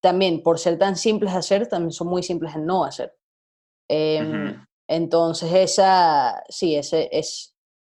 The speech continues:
Speaker 1: co-, como acabas de decir, para eso es un coach, para poder decir, "Mira, esta, este, esta etapa, estas ep-, estas semanas,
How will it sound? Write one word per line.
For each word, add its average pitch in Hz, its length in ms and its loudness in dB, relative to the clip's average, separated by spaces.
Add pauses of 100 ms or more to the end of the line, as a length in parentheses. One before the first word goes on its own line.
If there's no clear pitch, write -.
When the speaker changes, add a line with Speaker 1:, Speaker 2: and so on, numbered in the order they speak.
(240)
Speaker 1:
co-, 147 340 -8
como 160 180 -4
acabas 156 220 0
de 190 60 4
decir, 196 240 -2
para 147 120 0
eso 156 140 -10
es 160 60 -8
un 180 60 -6
coach, 165 300 -4 (280)
para 151 540 0
poder 151 220 2
decir, 185 240 0
"Mira, 160 280 0
esta, 156 540 0
este, 170 960 -4
esta 175 280 0
etapa, 180 560 2
estas 165 300 -6
ep-, - 340 -4 (340)
estas 175 160 -4
semanas, 185 640 -4